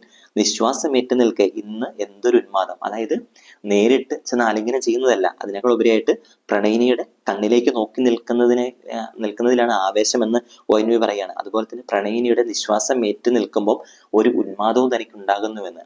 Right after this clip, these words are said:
അതായത് വാക്കുകളിലൂടെയുള്ള, നോക്കിലൂടെയുള്ള ആ ഒരു സ്പർശത്തെയാണ് ഒ എൻ വി കൂടുതലും പ്രണയത്തിന്റെ ഭാഷയായിട്ടൊക്കെ കൊണ്ടുവരികയും ചെയ്യുന്നത്. ഇങ്ങനെ ഒ എൻ വി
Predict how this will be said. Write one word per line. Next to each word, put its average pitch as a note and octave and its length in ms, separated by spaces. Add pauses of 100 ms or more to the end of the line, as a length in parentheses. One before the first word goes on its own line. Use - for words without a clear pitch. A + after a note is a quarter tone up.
അതായത് B2 380 (240)
വാക്കുകളിലൂടെയുള്ള, A#2+ 1080 (120)
നോക്കിലൂടെയുള്ള B2+ 920 (280)
ആ G#2+ 80
ഒരു A2 260
സ്പർശത്തെയാണ് G#2+ 840 (280)
ഒ F#2+ 140
എൻ G#2+ 160
വി A#2 60
കൂടുതലും A2 460 (120)
പ്രണയത്തിന്റെ G#2 580
ഭാഷയായിട്ടൊക്കെ G#2 760 (260)
കൊണ്ടുവരികയും A2 540
ചെയ്യുന്നത്. F2 380 (1200)
ഇങ്ങനെ D3+ 420 (140)
ഒ B2+ 140
എൻ E3 200
വി D#3 160